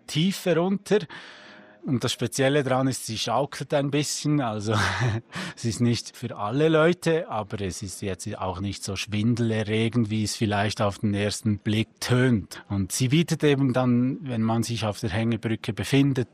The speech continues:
diese spektakuläre Aussicht in die Urner und vor allem in die Berner und sogar in die Walliser Alpen.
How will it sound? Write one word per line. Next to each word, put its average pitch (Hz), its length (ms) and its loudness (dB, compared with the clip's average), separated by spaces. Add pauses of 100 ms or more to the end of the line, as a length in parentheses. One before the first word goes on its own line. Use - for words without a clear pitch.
diese 107 320 -4
spektakuläre 104 1040 0
Aussicht 101 520 0
in 101 120 0
die 104 160 -2
Urner 104 420 0
und 98 200 -2
vor 101 140 -4
allem 98 280 2
in 98 160 0
die 95 80 -6
Berner 98 560 2
und 98 220 -2
sogar 98 320 -4
in 95 160 -2
die 98 100 -2
Walliser 95 600 0
Alpen. 87 580 0